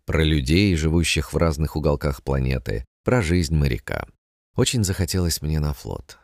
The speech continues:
А ведь действительно, вот это жизнь! У каждого моряка есть своя каюта, его всегда накормят.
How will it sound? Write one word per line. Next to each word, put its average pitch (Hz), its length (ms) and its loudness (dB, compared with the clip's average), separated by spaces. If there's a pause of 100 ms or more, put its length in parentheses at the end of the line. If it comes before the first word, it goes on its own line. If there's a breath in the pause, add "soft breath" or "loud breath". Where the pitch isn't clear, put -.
(140)
А - 60 -4
ведь 139 160 0
действительно, 73 1000 -4
вот 80 200 -6 (160)
это 170 320 2
жизнь! 95 760 -2
У 87 80 -2
каждого 107 400 2
моряка 101 320 2
есть 85 240 0
своя 71 240 -2
каюта, 76 640 -2 (100)
его 82 360 2
всегда 71 340 -2
накормят. 80 640 0